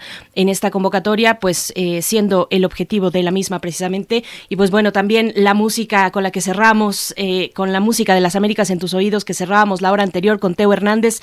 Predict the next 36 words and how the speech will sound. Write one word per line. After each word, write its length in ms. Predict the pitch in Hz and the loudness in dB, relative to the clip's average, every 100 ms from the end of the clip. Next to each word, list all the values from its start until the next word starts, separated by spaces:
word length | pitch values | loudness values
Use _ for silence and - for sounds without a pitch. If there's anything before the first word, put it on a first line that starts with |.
| - - 196 | -14 -10 -2
el 140 | 180 | 2
danzón 420 | 196 190 226 226 | 2 2 2 2
número 420 | 220 214 233 214 202 | 6 6 6 4 4
dos, 280 | 226 214 | 2 2
ni 100 | 196 | 2
más 160 | 196 196 | 2 0
ni 80 | 196 | 0
menos, 340 | 208 202 - - - _ | 2 0 -2 -10 -20 _
para, 340 | 185 180 180 | 2 6 4
para 140 | 196 202 | 4 0
este 240 | - 220 | 2 2
regreso 500 | 208 196 226 214 202 | 4 2 2 2 0
ya 340 | 185 214 220 - | 2 4 4 4
en 160 | 202 190 | 0 2
vivo, 340 | 247 240 262 - - 233 | 4 4 2 0 -8 0
un 120 | 220 | 4
regreso 340 | 220 226 233 | 4 4 2
que 120 | 208 | 0
también 340 | 190 196 247 277 | 2 4 6 4
es 100 | 254 | 4
para 460 | 202 185 180 175 180 | 6 8 8 6 2
distintas 440 | 202 247 240 214 | -2 0 0 0
actividades 640 | 202 208 196 233 262 240 | -2 -2 2 4 4 2
de 120 | 185 185 | 0 2
la 140 | 185 | 4
unam. 360 | 208 247 285 277 - - - | 4 4 4 2 -8 -16 -6
Estamos 640 | 185 208 208 208 196 - | 0 2 4 4 2 0
en 160 | 208 202 | 0 2
este 160 | 208 208 | 0 0
periodo 560 | 202 214 214 208 - | 4 4 4 4 4
intersemestral, 920 | 220 220 247 226 - 196 185 - 254 | 2 2 2 0 2 0 0 2 2
pero 140 | 233 180 | 2 0
ya, 460 | 175 196 196 190 - | 4 6 6 4 2
eh, 320 | 175 165 165 | -4 -4 -6
oficialmente 640 | - 180 - 170 202 202 196 | -6 -6 -4 -2 0 0 -2
terminó, 540 | 190 175 175 214 220 | -2 0 2 2 0